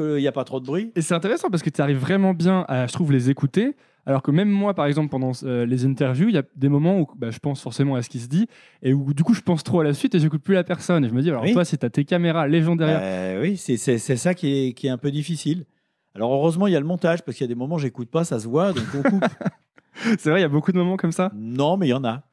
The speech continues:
Speaker 2: Ouais.
Speaker 1: Bien sûr qu'il y en a. Ouais.
Speaker 2: Et, euh, t'as, tu dirais que t'as progressé justement à ce niveau-là ? Au niveau,
Speaker 1: Un
Speaker 2: euh,
Speaker 1: peu.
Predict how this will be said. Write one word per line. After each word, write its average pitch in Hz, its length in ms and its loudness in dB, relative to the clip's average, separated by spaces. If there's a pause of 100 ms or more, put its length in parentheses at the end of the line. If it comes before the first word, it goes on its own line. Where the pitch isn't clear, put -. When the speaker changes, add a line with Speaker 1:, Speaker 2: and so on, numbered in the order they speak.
Speaker 2:
Ouais. 120 80 -4
Speaker 1:
Bien 110 80 -6
sûr 170 180 -10
qu'il - 140 -12
y 117 40 -8
en 117 40 -6
a. 120 100 -10 (300)
Ouais. 190 80 0 (880)
Speaker 2:
Et, 123 160 -4
euh, 120 140 -2
t'as, 127 140 0
tu - 180 -10
dirais 147 160 2
que - 60 -6
t'as 143 60 0
progressé 143 440 0
justement 151 340 0
à 131 80 0
ce - 140 -10
niveau-là ? 135 420 -2 (100)
Au 120 120 -10
niveau, 123 420 2
Speaker 1:
Un 113 160 4
Speaker 2:
euh, 104 60 -4
Speaker 1:
peu. 143 220 2